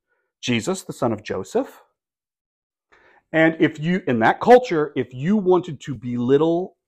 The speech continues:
or insult somebody, it was an insult to describe them as son of the mother. Now, that's weird to us because we don't he-, we don't think that way. But in that culture, this was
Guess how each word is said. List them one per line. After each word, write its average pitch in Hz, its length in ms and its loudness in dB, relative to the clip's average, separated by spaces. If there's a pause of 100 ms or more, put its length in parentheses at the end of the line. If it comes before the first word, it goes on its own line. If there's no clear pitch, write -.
(220)
or 120 360 0
insult 120 640 -6
somebody, 190 540 -2
it 151 40 -8
was 120 160 -4
an 113 140 -6 (100)
insult 170 640 -2 (520)
to 147 80 -10
describe 147 560 2
them 131 180 0
as 120 300 -4
son 131 460 0
of 113 360 -2 (140)
the 120 120 -8
mother. 104 320 -8 (1700)
Now, 117 80 2
that's 147 240 4
weird 151 320 2
to 156 140 -2
us 135 160 4
because 139 240 -6
we 135 120 -6
don't 135 260 -2
he-, - 240 -8
we 123 160 -6
don't 120 260 -4
think 151 220 -6
that 104 180 -2
way. 107 240 -6
But 131 120 0
in 127 100 -2
that 139 180 0
culture, 143 240 -4
this 120 260 -8
was 131 180 -4